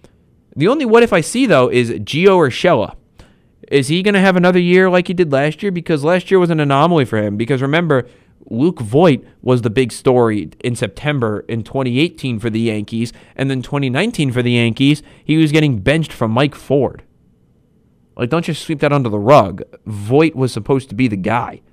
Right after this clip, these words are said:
And they wound up playing LeMahieu at first base for most of the playoffs. So I think that the, that's the only what if for me.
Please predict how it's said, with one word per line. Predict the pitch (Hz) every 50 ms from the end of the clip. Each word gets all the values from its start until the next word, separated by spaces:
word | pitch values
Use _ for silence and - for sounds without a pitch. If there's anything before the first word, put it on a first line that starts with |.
| _ _ _ _ _ _ _ _
And | 135 143 139
they | 139
wound | 139 143 151 160 156
up | 156 135
playing | - 156 151 143
LeMahieu | 135 123 113 113 123 151 190 214 - 147 131 113
at | 104 -
first | - 120 117 104 - -
base | - 113 110 107 -
for | - 123 117
most | 117 120 120 - -
of | 113
the | 107 92
playoffs. | - - 180 208 151 104 87 - - - - - _ _ _ _ _ _ _ _ _ _ _ _ _
So | - - 135 127 - - - _ - - _ _ _ - -
I | - 147
think | 147 - 170 156 156 -
that | 147 139 135 104 - _ _ _ _ _ _ _ _ _ -
the, | 82 117 143 143
that's | 143 143 147 160 185 180
the | - 175
only | 175 170 170
what | 147 123 117 123 135 127 -
if | - 123 120 -
for | - - - - 113
me. | 107 104 90 69 73 -